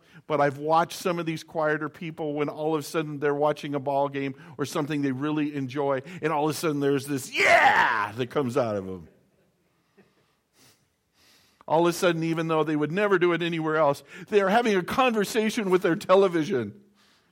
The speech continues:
You know what I'm talking about? That's the kind of exuberance that it's talking here. I love that it says, "Make a joyful noise unto the Lord." And I've had the opportunity to be in all different areas of this congregation,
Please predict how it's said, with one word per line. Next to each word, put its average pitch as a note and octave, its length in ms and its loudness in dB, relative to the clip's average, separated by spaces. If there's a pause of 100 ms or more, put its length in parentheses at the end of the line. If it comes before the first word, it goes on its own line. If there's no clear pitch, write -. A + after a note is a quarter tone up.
(140)
You E3 80 -6
know F3 100 2
what F3+ 80 4
I'm F3 60 -2
talking F3+ 400 2
about? F#3+ 380 2 (1700)
That's F3+ 460 0
the F#3 100 -4
kind F3+ 300 -4
of C3+ 120 0 (300)
exuberance D#3+ 760 -4
that D3+ 140 -2
it's - 160 -6
talking D3 460 -4
here. A#2 340 -4 (440)
I D3+ 100 2
love F3+ 320 6
that F#3+ 140 4
it F3 100 0
says, E3+ 260 -2
"Make F3 280 -2
a D#3+ 40 2
joyful E3+ 420 0
noise E3 340 0
unto D#3+ 240 -4
the D3 80 -2
Lord." D3 480 0 (180)
And E3 140 2
I've F#3 180 4
had G3 180 4
the F#3+ 120 4
opportunity F#3 680 2
to D#3+ 120 -4
be D#3+ 160 -4
in D#3 80 0
all D#3+ 280 4
different F3+ 360 0
areas E3+ 500 0
of D3+ 140 -4
this D#3+ 120 -2
congregation, D#3+ 800 -4